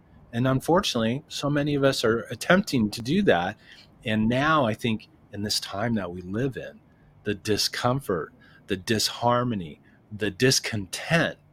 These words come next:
is showing up and arising within those of us who haven't had that courage to go beyond that barrier and to really step into expressing our authentic self.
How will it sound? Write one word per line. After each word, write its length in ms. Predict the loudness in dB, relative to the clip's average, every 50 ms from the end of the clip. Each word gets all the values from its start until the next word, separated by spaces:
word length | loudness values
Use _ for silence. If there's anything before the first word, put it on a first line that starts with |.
| _ _ _ _ _
is 80 | -4 -2
showing 420 | -2 0 2 2 2 2 2 0
up 160 | 0 -2 -2
and 80 | -4 -6
arising 600 | -4 -2 0 0 2 2 2 2 2 0 -2 -2
within 360 | -2 -2 -4 -4 -4 -2 -2
those 280 | -2 0 0 0 0 0
of 100 | -2 -2
us 320 | -2 -4 -4 -6 -8 -8 -12 -20 -20 -20 -20 -20 -8
who 160 | -4 -2 0
haven't 400 | 0 0 2 2 2 2 2 0
had 320 | 2 2 4 4 4 4 2
that 200 | -2 -4 -4 -8
courage 500 | -8 -6 -4 -4 -4 -4 -6 -8 -8 -8
to 100 | -10 -8
go 280 | -6 -6 -4 -4 -4
beyond 500 | -6 -8 -10 -8 -8 -8 -8 -8 -10 -12 -16 -20 _ -20 _ _ _ _ -4
that 280 | -2 -2 -2 -2 -2 -2
barrier 640 | 0 2 2 4 4 2 2 -2 -4 -8 -10 -14 _ _ -8
and 100 | -6 -4
to 80 | -4 -2
really 200 | 0 0 0 0
step 360 | -2 0 2 2 2 2 0
into 240 | 0 0 0 0 -2
expressing 640 | -2 -4 -4 -2 0 0 0 0 0 -2 -2 -2
our 100 | -2 -4 -6
authentic 380 | -6 -6 -4 -4 -4 -6 -6
self. 420 | -4 -4 -2 -4 -4 -6 -10 -14